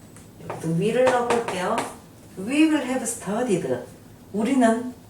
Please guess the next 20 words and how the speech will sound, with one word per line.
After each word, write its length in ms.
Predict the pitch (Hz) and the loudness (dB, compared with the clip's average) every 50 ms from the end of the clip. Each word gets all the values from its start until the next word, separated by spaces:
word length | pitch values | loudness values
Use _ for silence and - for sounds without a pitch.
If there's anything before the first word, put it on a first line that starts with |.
| - - | -20 -16
공부를 420 | - 143 139 147 165 160 156 156 | -12 -8 -8 -4 -2 -2 -2 -2
다 220 | - - 170 185 190 | -2 -4 -4 -4 -2
했을 480 | 190 - - - - 330 311 302 - | -4 -4 -4 -4 -2 -2 -4 -4 -4
거예요. 680 | - 285 285 214 170 151 147 147 156 175 190 196 - - - - - - - - - - - - - - - | -2 -2 0 0 0 0 0 0 0 -2 -2 -4 -10 -16 -20 -20 -20 -20 -20 -20 -20 -20 -20 -20 -18 -10 -4
"We 160 | 165 180 196 202 | 0 0 0 2
will 260 | 208 220 208 196 202 | 2 2 2 2 2
have 160 | 220 220 220 | 0 -2 -4
studied." 680 | 220 - - - - 247 247 247 247 254 269 302 311 311 - - - - - - - - - - | -4 -8 -8 -4 -2 0 0 0 0 0 0 0 -2 -2 -4 -12 -20 -20 -20 -20 -20 -18 -10 -8
저희들은 760 | - - 160 202 220 220 - 170 147 139 143 165 170 - - - - - - | -4 0 2 2 4 4 2 0 0 -2 -2 -4 -4 -6 -8 -12 -18 -20 -16
공부를 540 | - - 131 131 131 131 131 131 127 127 - - | -10 -8 -8 -8 -6 -8 -6 -6 -6 -6 -8 -10
마쳤을 580 | 110 - - - - - 175 - - 214 - | -12 -12 -10 -10 -10 -8 -8 -6 -6 -8 -6
것입니다. 840 | - 254 254 254 - 311 269 190 - - - - - 151 160 - - - - - - - - - - - - - - - - - - - - - - - - - - - - - - - - - - - - - - - | -4 -4 -4 -4 -4 -4 -4 -6 -6 -6 -8 -6 -4 -4 -4 -4 -6 -12 -18 -20 -20 -20 -20 -20 -20 -20 -20 -20 -20 -20 -20 -20 -20 -20 -20 -20 -20 -20 -20 -20 -20 -20 -20 -20 -20 -20 -20 -20 -20 -20 -20 -18 -10 -4
이렇게 480 | 165 143 135 - - - 240 240 - 160 | -4 -4 -4 -4 -4 0 0 0 0 0
will을 380 | 151 170 240 285 320 302 269 175 | -2 -2 0 0 0 0 2 2
넣어서 540 | - - - - 196 196 190 - - - - - - - - | 2 0 0 2 2 2 2 0 -2 -8 -14 -20 -20 -18 -12
앞으로 680 | - - - 143 - - - - - 233 254 277 277 | -8 -4 -4 -4 -4 -6 -12 -10 -4 0 2 4 4
어떨 640 | - - 180 156 139 - - - 254 269 269 269 - | 2 0 0 -2 -2 -2 -2 0 2 2 2 2 0
것이다 600 | - 269 269 - - - - - 208 220 233 233 208 | -2 -2 0 -2 -4 -4 -2 0 4 4 4 4 4
라는 440 | 185 160 151 147 160 196 202 - - - - - - | 2 0 0 0 0 -2 -2 -4 -8 -16 -20 -18 -10
미래를 920 | - 151 156 156 156 147 143 139 135 127 - 165 190 220 247 247 - - | -6 -2 0 0 0 0 0 0 -2 -2 2 2 4 4 4 2 0 -4